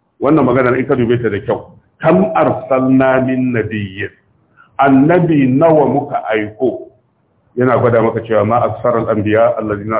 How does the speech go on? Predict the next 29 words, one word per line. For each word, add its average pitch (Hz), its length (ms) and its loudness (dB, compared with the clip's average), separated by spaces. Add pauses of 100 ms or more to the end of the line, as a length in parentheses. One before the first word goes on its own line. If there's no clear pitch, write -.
arsalahumullah. 107 600 -2 (800)
Annabawan 127 920 2
da 120 140 0
Allah 113 440 0
ya 101 200 0
aiko, 104 400 -6
banda 127 440 0
Allah 123 300 0
babu 113 240 0
wanda 104 180 -4
ya 101 100 -12
san 101 100 -6
yawansu. 101 560 -10 (720)
Wallahi 113 380 2
babu. 107 400 0
Kuma 139 200 0
Allah 135 400 2
bai 110 160 -4 (120)
taɓa - 280 0
bayyana 156 400 4
yawansu 123 380 0
ba. 85 160 -14 (1080)
Don 131 280 2
yakan 156 320 2
ma 143 220 4
ce 156 120 0
ma 147 140 0
Annabi 139 180 0
Muhammad, 135 460 2